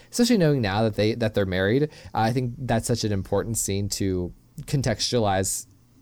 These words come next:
Sidney's relationships, uh, going forward. Um, I love, I do love the nightmare with her mother. I think, I know it's very controversial as well.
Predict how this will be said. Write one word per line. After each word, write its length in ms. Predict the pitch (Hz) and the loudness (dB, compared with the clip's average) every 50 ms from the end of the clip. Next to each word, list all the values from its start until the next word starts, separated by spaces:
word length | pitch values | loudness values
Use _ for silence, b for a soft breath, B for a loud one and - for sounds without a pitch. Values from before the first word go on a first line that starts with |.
| - - 127 | -18 -12 -8
Sidney's 400 | - - 127 113 104 101 101 - | -4 -2 0 0 0 0 0 0
relationships, 800 | 104 95 95 98 95 - 117 110 104 - 120 104 - - - - B B B B B | 0 0 0 0 0 -2 -4 -4 -2 0 -2 -2 -2 -6 -8 -8 B B B B B
uh, 280 | - 101 95 85 78 82 | -4 -4 -2 -2 -2 -4
going 340 | - 131 131 120 110 104 98 | -2 0 0 0 0 0 -4
forward. 540 | - - 123 120 117 113 117 113 113 110 - B B B B B | -4 0 0 2 2 4 2 2 2 0 -4 B B B B B
Um, 120 | - 110 107 | -2 0 0
I 100 | 117 127 | 2 2
love, 240 | 123 120 120 123 - | 2 2 2 2 2
I 100 | 143 143 | 2 2
do 160 | 123 147 156 | 4 4 4
love 220 | 127 120 117 117 117 | 4 4 2 2 2
the 100 | 123 110 | 0 0
nightmare 480 | 107 104 101 104 110 110 117 117 123 120 | 0 0 -2 -2 0 0 2 2 2 2
with 160 | 123 113 - | 0 -2 -2
her 100 | 117 110 | -2 -2
mother. 400 | 107 104 104 113 117 117 107 - - | 0 0 2 2 2 0 0 -2 -4
I 80 | 101 | -4
think, 340 | 95 - 104 101 98 - - - | -2 -2 -2 -2 -4 -6 -6 -4
I 100 | 113 117 | -2 0
know 140 | 113 110 110 | 2 2 0
it's 200 | 113 - - - | 0 -2 -6 -8
very 320 | - 127 113 117 110 110 104 | -8 -2 0 2 2 2 2
controversial 580 | - 117 110 110 123 113 110 107 101 - 104 101 | 0 0 -2 0 0 0 0 0 0 0 0 0
as 80 | 104 | 2
well. 360 | 117 127 127 123 120 117 117 | 2 2 2 4 2 2 0